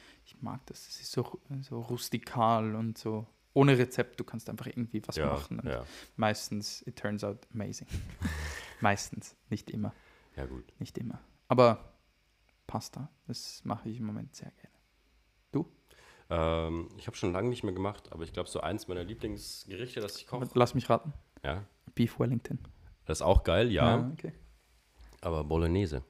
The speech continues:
Speaker 1: Ah, eine Bu-, ja, eine gute
Speaker 2: Also eine
Speaker 1: Bolognese.
Speaker 2: richtige Golo-, gute Bolognese ist eine Kunst für sich.
Speaker 1: Ja.
Speaker 2: Und da
Speaker 1: Ja,
Speaker 2: braucht man
Speaker 1: ja.
Speaker 2: auch Zeit und den Kopf dafür.
Speaker 1: Ja, und du brauchst vor allem, der Punkt ist, du hast dann noch drei Jahre danach Bolognese im Gefrier-,
Speaker 2: Ja,
Speaker 1: <laughs> im, im
Speaker 2: das stimmt wohl.
Speaker 1: Gefrierer. Das
Speaker 2: Und
Speaker 1: ist
Speaker 2: was aber auch fast in die gleiche Richtung geht, Chili con Carne.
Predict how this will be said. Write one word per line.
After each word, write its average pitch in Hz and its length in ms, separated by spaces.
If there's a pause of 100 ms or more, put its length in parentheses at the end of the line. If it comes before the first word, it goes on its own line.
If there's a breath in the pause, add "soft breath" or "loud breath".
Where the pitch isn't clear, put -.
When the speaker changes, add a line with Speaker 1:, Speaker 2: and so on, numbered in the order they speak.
(140)
Speaker 1:
Ah, 165 180
eine 127 140
Bu-, - 200
ja, 139 240
eine 127 140
gute - 320
Speaker 2:
Also 78 160
eine 92 60
Speaker 1:
Bolognese. 98 40
Speaker 2:
richtige 113 220
Golo-, 107 360
gute - 220
Bolognese 101 400
ist 90 140
eine 87 60
Kunst - 320
für 90 80
sich. 82 280
Speaker 1:
Ja. - 220 (180)
Speaker 2:
Und 78 340
da - 80
Speaker 1:
Ja, 117 80
Speaker 2:
braucht 120 160
man 117 120
Speaker 1:
ja. 117 40
Speaker 2:
auch 113 120
Zeit 101 220
und 92 80
den 85 80
Kopf - 200
dafür. 127 320 (260 loud breath)
Speaker 1:
Ja, 127 120
und 127 140
du 135 60
brauchst 127 280
vor 120 160
allem, 113 240
der 117 100
Punkt 127 320
ist, - 160
du 113 100
hast 113 200
dann 110 120
noch 113 140
drei 110 240
Jahre 107 300
danach 107 300
Bolognese 107 500
im 110 140
Gefrier-, 117 400
Speaker 2:
Ja, - 120 (160)
Speaker 1:
<laughs> - 160
im, 180 180
im - 100
Speaker 2:
das 80 120
stimmt 71 240
wohl. 65 60
Speaker 1:
Gefrierer. - 220 (500 loud breath)
Das 120 140
Speaker 2:
Und 104 120
Speaker 1:
ist - 260
Speaker 2:
was 101 200
aber 82 340
auch 123 160
fast - 260
in 139 40
die 127 60
gleiche 120 260
Richtung 120 240
geht, 104 140
Chili 107 180
con 90 160
Carne. 71 380